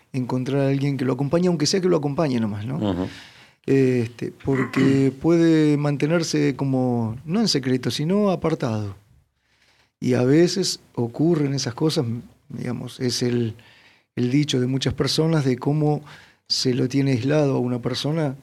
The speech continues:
Speaker 1: o se tiende a hacer eso, cuando esa persona tiene problemas con los consumos. Y porque, mm, pareciera que termina siendo indeseable.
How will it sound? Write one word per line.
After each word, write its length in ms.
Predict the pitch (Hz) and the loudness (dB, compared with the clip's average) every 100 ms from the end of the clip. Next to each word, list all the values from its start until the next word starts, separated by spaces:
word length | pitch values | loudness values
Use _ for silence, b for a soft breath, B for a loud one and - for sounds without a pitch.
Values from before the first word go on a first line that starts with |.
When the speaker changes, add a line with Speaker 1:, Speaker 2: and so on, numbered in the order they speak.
| - | -6
Speaker 1:
o 140 | 131 | -4
se 340 | - - - 147 | -4 -6 -8 -2
tiende 340 | 156 160 143 | 2 4 2
a 40 | |
hacer 260 | 123 143 139 | 0 0 2
eso, 340 | 139 - 156 - _ _ _ _ _ - | 2 0 -4 -8 _ _ _ _ _ -10
cuando 240 | 131 123 | -6 -4
esa 160 | 120 127 | -2 -4
persona 380 | 123 127 135 120 | -6 -6 -4 -4
tiene 240 | 127 123 | -4 -4
problemas 320 | 117 127 123 | -4 -4 -4
con 100 | 123 | -6
los 80 | 120 | -8
consumos. 540 | 139 135 190 104 - _ B B B B B B - | -8 -4 -4 -4 -10 _ B B B B B B -6
Y 300 | 170 175 165 | -2 0 0
porque, 880 | - 139 127 135 135 135 135 135 135 | -2 -4 -2 -2 0 2 2 0 0
mm, 220 | 135 135 131 - | -2 -4 -6 -4
pareciera 720 | 131 135 131 - 160 170 165 | -2 0 0 0 2 2 0
que 120 | 139 | -2
termina 380 | 120 123 135 131 | -4 -4 -4 -4
siendo 420 | 143 143 139 135 | -4 -6 -4 -4
indeseable. 800 | 127 131 127 151 123 107 110 | -2 -4 -4 -4 -2 -2 -4